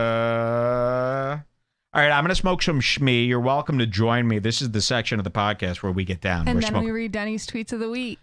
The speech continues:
Speaker 1: Yes,
Speaker 2: You
Speaker 1: Denny's
Speaker 2: promised.
Speaker 1: tweets of the week coming up. And, um, I got a new bongo coming. Jane, what is her name?
Speaker 2: Jane West.
Speaker 1: Jane West made, I got, finally, I got a girl's bong.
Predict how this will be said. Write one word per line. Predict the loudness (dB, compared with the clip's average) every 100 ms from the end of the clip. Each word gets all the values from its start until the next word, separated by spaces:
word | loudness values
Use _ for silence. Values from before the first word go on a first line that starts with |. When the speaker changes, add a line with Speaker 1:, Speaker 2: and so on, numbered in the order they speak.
| -4
Speaker 1:
Yes, | 4 4 4
Speaker 2:
You | 0
Speaker 1:
Denny's | 0 2
Speaker 2:
promised. | 2 2 2
Speaker 1:
tweets |
of | 0
the |
week | 0 0 -2
coming | -2 0
up. | -2 0
And, | 2 4 4 4
um, | 4 4 0 2
I | 4 6
got | 4
a | 4
new | 4 4 4
bongo | 4 2 2 2 2 2
coming. | 2 2 2 0 -2 _ _ _ _ _ _
Jane, | -2 0 2 0 0 -2 -2
what | -2
is | 0
her | 0
name? | -2 -2 -6
Speaker 2:
Jane | -6 -6 -4 -4
West. | -4 -6 -6 -2
Speaker 1:
Jane | 0 2 2 2
West | 2 2 0 -2 0
made, | 2 2 2
I | 2
got, | 2 0 -2
finally, | -2 0 2 2
I | 2
got | 2
a |
girl's | 0 0 2 2 0 -2
bong. | -6 -8 -8 -10